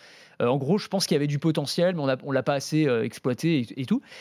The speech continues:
Et il y a plein de, euh, de journalistes qui se sont fendus d'articles, dont, euh, notre ami, euh, Nicolas Lelouch, qu'on sal-, qu'on salue, hein, Numérama, en disant, « Ben oui, il a raison, euh, c'est terrible d'avoir arrêté Windows Phone. » C'était,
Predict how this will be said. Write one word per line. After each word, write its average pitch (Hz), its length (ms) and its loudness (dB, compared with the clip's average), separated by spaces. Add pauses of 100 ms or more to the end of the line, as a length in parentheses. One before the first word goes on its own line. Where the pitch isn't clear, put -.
(140)
Et 139 60 2
il - 20 6
y 139 80 6
a 139 40 -2
plein 277 220 0
de, 240 80 0
euh, 160 440 2
de 156 260 0
journalistes 190 500 2
qui - 140 -6
se - 120 -4
sont 143 220 0
fendus 180 280 0
d'articles, 165 320 -2
dont, 165 200 2
euh, 139 40 2
notre 139 260 -2
ami, 156 180 0
euh, 135 80 2
Nicolas 143 340 2
Lelouch, 170 300 0
qu'on 156 100 -6
sal-, 143 240 0
qu'on - 140 -6
salue, 147 260 0
hein, 147 120 0
Numérama, 135 480 0 (280)
en 143 100 2
disant, « 151 280 2
Ben 165 100 0
oui, 190 140 4
il 175 80 4
a 151 60 0
raison, 180 580 2
euh, 143 100 2 (160)
c'est - 180 2
terrible 190 280 0
d'avoir 156 240 4
arrêté 151 220 2
Windows 151 260 2
Phone. » 202 240 0
C'était, 175 300 0